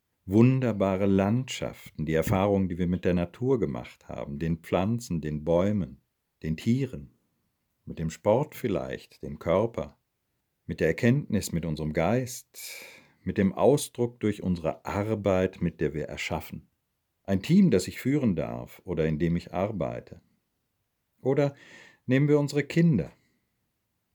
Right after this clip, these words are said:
Dafür, dass wir jeden Morgen in Sicherheit aufwachen dürfen, genug zu essen haben und in Deutschland verschont sind von Krieg und größeren Umweltkatastrophen.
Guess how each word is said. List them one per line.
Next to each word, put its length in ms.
Dafür, 280
dass 180
wir 80
jeden 340
Morgen 520
in 180
Sicherheit 520
aufwachen 680
dürfen, 560
genug 340
zu 120
essen 360
haben 280
und 100
in 100
Deutschland 520
verschont 580
sind 320
von 260
Krieg 340
und 140
größeren 460
Umweltkatastrophen. 1300